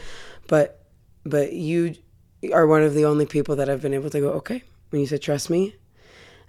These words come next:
and for me to be completely blind and understand that it's okay not to understand, just be there, just show up. And you've been so,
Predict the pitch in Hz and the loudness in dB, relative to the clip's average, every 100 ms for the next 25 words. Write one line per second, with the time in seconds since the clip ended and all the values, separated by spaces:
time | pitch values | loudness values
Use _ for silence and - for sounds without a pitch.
0 | - 151 147 143 139 - 147 147 147 143 | 0 2 4 2 -2 -2 2 4 2 2
1 | 143 135 - _ - 151 147 170 170 147 | 0 -2 -14 _ -8 -6 -4 -2 0 0
2 | 131 135 143 170 - _ _ - 160 151 | -2 0 -2 -4 -10 _ _ -4 0 2
3 | 147 143 156 151 143 139 143 151 151 147 | 2 0 0 0 0 -4 -6 0 2 2
4 | - 143 135 127 - 135 143 208 - _ | -2 0 0 -2 -2 2 2 0 -4 _
5 | - 165 - 143 127 - - - - 170 | -4 -2 -2 -8 -10 -12 -18 -16 -6 -2
6 | - 160 131 - - - - - - - | 0 2 0 -4 -12 -20 -20 -20 -20 -20
7 | - - - 147 147 143 139 156 147 - | -20 -20 -4 2 2 2 0 0 0 0
8 | 147 147 143 - | 2 2 2 -2